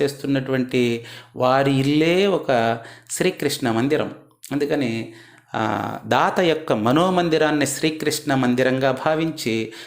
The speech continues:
ప్రతి దాతను శ్రీకృష్ణ పరమాత్మగా భావించి, దానమడుగుతున్న వ్యక్తి కుచేలుడుగా భావిస్తే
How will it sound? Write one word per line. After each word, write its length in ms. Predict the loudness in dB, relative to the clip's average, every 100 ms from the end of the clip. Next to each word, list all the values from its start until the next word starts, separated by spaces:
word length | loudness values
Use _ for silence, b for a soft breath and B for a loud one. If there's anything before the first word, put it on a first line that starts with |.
| B
ప్రతి 220 | -2 0 2
దాతను 540 | 2 2 2 0 0
శ్రీకృష్ణ 640 | 0 -2 -2 -2 -2 -2
పరమాత్మగా 720 | 0 2 2 0 -2 -2 0
భావించి, 880 | 0 0 2 2 0 -2 -2 -2 -6 B B B
దానమడుగుతున్న 800 | 2 2 2 2 2 0 -4 -2
వ్యక్తి 680 | -2 -4 -4 0 0 -2 -8 B -8
కుచేలుడుగా 640 | -4 0 2 4 4 2
భావిస్తే 880 | 2 0 0 0 0 2 2 2 -2